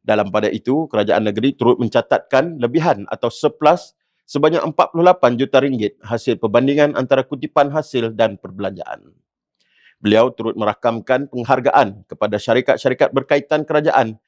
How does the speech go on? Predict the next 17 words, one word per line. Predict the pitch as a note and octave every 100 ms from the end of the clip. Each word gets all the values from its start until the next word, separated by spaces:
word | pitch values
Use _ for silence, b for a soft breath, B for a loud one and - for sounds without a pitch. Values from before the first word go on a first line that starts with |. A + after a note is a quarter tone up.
| _
G | - C#3 -
L | D3+
C, | D3 - A2 G2 _ _
seperti | _ A2 G2 B2
Lembaga | A2+ A#2+ B2+ C3
Sumber | B2+ C#3+ C#3
Air | C#3 D3+
Negeri | D#3+ D3+ D#3
Kedah, | E3 C3 C3 _ _ -
Elsang, | C#3+ D3+ D#3 D3 D3 - _ _ _
Syarikat | - D3 E3+ F3+
Air | - E3+ D#3+
Darul | E3 E3 D#3+
Aman, | E3 D3 G#2+
sada, | - B2+ A#2 B2 C3 - _
Perbadanan | A#2 G2+ A2+ C3 D3 D3+
Kemajuan | C#3 C#3 C#3+